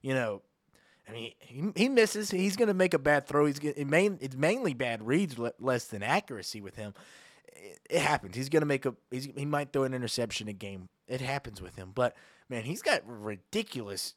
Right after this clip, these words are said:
deep ball accuracy. His timing's getting better. Like I said, some of the t-, t-, some of the decisions he makes are not gonna be perfect. It, it comes with the territory with a Jalen Milroe, and he's just gonna get better at that, you know, over the offseason. So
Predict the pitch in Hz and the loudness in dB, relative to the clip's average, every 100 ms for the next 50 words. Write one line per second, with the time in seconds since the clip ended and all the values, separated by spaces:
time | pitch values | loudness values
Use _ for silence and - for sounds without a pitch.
0 | 117 131 117 120 120 113 110 - 104 - | -10 -8 0 2 2 0 -6 -6 -6 -6
1 | 107 101 - - _ - 202 - 131 139 | -6 -10 -14 -20 _ -2 -2 0 2 4
2 | 147 139 139 135 127 127 120 117 117 113 | 4 2 4 2 2 0 0 0 -2 -6
3 | - _ _ 143 190 202 - 170 101 - | -18 _ _ -4 0 0 2 0 0 -2
4 | 156 175 160 147 151 139 139 - _ _ | 0 0 -4 -10 -12 -6 -6 -8 _ _
5 | _ _ - 156 170 165 135 120 160 165 | _ _ -2 2 4 2 0 0 0 0
6 | 147 - 123 117 104 - 120 123 127 135 | 0 -6 -6 -6 -8 -8 -4 -2 -2 -2
7 | 135 123 117 120 127 - 87 - 117 - | -2 -2 -2 0 -2 -4 -12 -10 -10 -6
8 | 123 120 139 139 131 123 117 - 127 127 | -6 -4 -4 -2 -2 -4 -8 -4 -2 -2
9 | 131 113 107 101 98 113 110 107 120 110 | -2 -6 -6 -8 -6 -4 -4 -4 -2 -2
10 | 98 - - 120 156 190 165 156 139 117 | -4 -8 -10 -2 -2 0 -2 0 0 2
11 | 127 165 110 104 104 - - 123 123 120 | 4 4 2 0 -2 -2 -4 0 2 2
12 | 120 123 120 113 123 135 104 98 117 - | 0 0 2 4 4 2 -6 -10 -10 -8